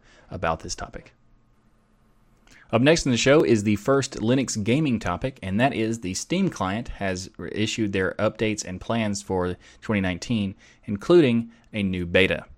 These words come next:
So we're gonna mostly talk about the beta because there's some really cool stuff in the beta, uh, but they have, if you link, if you, I'll have a link to the plans that they have for twenty nineteen as well in the show notes. Uh, but with, with the beta that they just recently released,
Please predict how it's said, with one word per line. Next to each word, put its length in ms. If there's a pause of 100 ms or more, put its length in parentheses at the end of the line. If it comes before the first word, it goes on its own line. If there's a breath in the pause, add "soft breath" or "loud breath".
(440 loud breath)
So 140
we're 120
gonna 160
mostly 400
talk 240
about 180
the 60
beta 260
because 400
there's 200
some 180
really 320
cool 240
stuff 380
in 160
the 40
beta, 340 (340 soft breath)
uh, 100
but 160
they 140
have, 360
if 120
you 120
link, 480
if 140
you, 80
I'll 140
have 100
a 40
link 340
to 140
the 200
plans 460
that 80
they 100
have 180
for 80
twenty 200
nineteen 240
as 120
well 320 (380 soft breath)
in 140
the 60
show 200
notes. 260 (440 soft breath)
Uh, 160
but 440 (140)
with, 420
with 160
the 340 (100)
beta 340 (280)
that 100
they 140
just 240
recently 340
released, 420